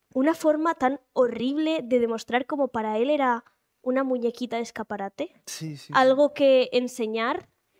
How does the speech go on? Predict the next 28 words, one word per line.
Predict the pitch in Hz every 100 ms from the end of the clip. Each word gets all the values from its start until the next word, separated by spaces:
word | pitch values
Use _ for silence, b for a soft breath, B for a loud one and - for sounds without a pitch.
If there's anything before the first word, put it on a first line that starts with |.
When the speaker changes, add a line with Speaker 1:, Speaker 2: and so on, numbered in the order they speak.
| _
Speaker 1:
y | - 277
algo | 285 320
que | 339
moldear | 294 269 247 226 220 294
a | 320
su | -
gusto | 233 220 262 - - 392 _ _ _ _ _ _ _ _ _ _
es | 262 262 269 - -
algo | - - 254 285 - 247
muy | 247 254 262 269 247 - _ _ _ _ _ _ _ _ _ _ 151
Speaker 2:
Es | 139
violento. | 170 143 156 220
Speaker 1:
Es | 302
muy | 285 349
Speaker 2:
Es, | 494
es | 311
Speaker 1:
violento. | 233 311 466
Speaker 2:
violento, | 160 120 143 151
es | 123
Speaker 1:
Es, | 147
Speaker 2:
violento. | 127 131 160
Speaker 1:
sin | 311 302 285
ejercer | 269 269 285 320
violencia | 359 381 381 370
física | 339 339 370 370
es | - - _
súper | - - 311 302
violento. | 254 226 220 208 87